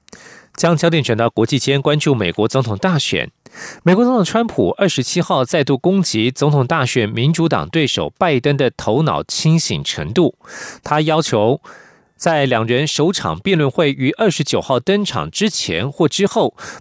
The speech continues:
拜登应接受药物检测。川普还表示，当然他也将同意接受药检，并且指拜登的辩论表现一直非常不稳定，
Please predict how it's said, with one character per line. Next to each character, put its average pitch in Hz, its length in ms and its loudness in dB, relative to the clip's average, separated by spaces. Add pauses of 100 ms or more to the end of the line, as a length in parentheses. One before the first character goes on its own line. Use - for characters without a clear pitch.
拜 208 180 2
登 170 260 0
应 170 220 0
接 165 240 0
受 151 280 0
药 190 200 2
物 151 180 0
检 71 280 -4
测。 - 320 0 (720)
川 180 200 2
普 156 80 2
还 135 140 2
表 139 180 0
示， 139 340 -2 (200)
当 175 160 2
然 143 320 -2
他 175 120 -2
也 131 120 -2
将 160 240 -2
同 113 240 -6
意 143 160 -2
接 175 240 0
受 151 200 0
药 185 200 0
检， 78 320 -4 (220)
并 196 120 4
且 147 160 2
指 104 280 -2
拜 151 240 0
登 147 160 0
的 131 80 0
辩 160 200 0
论 131 160 0
表 73 200 0
现 139 260 -4
一 156 80 -4
直 117 140 -2
非 180 180 0
常 98 180 -4
不 170 140 -2
稳 85 200 -4
定， 156 220 0